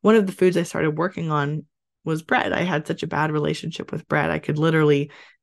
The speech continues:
eat a whole baguette. I was just so obsessed. And so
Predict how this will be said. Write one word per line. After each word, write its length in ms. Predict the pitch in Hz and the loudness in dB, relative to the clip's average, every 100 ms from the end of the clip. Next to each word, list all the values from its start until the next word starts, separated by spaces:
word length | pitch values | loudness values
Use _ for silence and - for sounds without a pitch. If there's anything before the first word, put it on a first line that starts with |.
| _ - | _ -4
eat 200 | 175 147 | 0 0
a 60 | |
whole 260 | 151 165 156 | 0 0 2
baguette. 440 | - 147 135 131 | 0 -2 -4 -4
I 100 | 110 | -4
was 220 | 131 135 - | -4 -6 -6
just 260 | 151 - | -8 -4
so 400 | - 143 139 - - | 2 4 4 2 -2
obsessed. 580 | 160 - - 87 160 - | -8 -2 0 0 -4 -6
And 160 | 151 | -4
so 360 | - 147 147 | 0 2 2